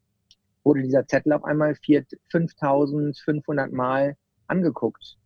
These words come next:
Und ich weiß nicht, ich glaub, sechsundvierzig Mal geteilt oder so, wo ich mir einfach denke, so, Krass,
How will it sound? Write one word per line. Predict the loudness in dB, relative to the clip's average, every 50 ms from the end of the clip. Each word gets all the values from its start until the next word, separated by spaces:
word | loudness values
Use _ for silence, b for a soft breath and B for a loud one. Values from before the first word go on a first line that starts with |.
| _ _ _ -8
Und | -6 -6 -6 -6
ich | -6 -2
weiß | -2 -2 -2 -4
nicht, | -10
ich | -8
glaub, | -6 -6 -4
sechsundvierzig | -4 -6 -4 -6 -12 -8 -8 -8 -10 _ -12 -6
Mal | -4 -4 -2
geteilt | -4 -6 -4 -4 -4 -4 -4 -4 -4
oder | -4 -4 -4 -4
so, | -4 -6 -6
wo | -6
ich | -8 -8 -10
mir | -12 -10
einfach | -12 -10 -10 -8
denke, | -8 -8 -8 -6 -6 -6 -4
so, | -4 -6 -6 -8 _ _ _ _ _ _
Krass, | -4 -2 -2 -2 -4 -12